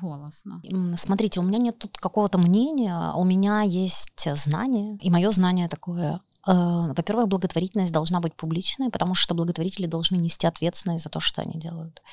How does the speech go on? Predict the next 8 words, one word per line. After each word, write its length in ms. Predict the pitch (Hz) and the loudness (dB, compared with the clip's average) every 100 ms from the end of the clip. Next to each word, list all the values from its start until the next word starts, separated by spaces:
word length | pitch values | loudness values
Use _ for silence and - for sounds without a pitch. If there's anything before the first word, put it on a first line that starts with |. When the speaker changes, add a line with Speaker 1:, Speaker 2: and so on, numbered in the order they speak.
| - - - - | -10 -6 -6 0
Speaker 2:
Как 200 | - - | 2 4
только 300 | 254 285 254 | 6 6 4
ты 560 | - 220 226 233 226 190 | 2 0 2 2 2 2
не 480 | 190 180 202 208 202 - | 6 8 8 6 4 2
проговариваешь, 1200 | - 185 196 196 175 175 185 - - 165 - - _ _ - - - | 2 4 4 2 0 -2 -4 -6 -10 -10 -10 -12 _ _ -20 -14 -2
не 140 | 180 | 0
публикуешь 480 | 180 175 165 190 196 | 0 0 0 0 0
документы, 840 | 185 208 175 135 151 - 165 165 | -2 0 0 0 -4 -8 -12 -14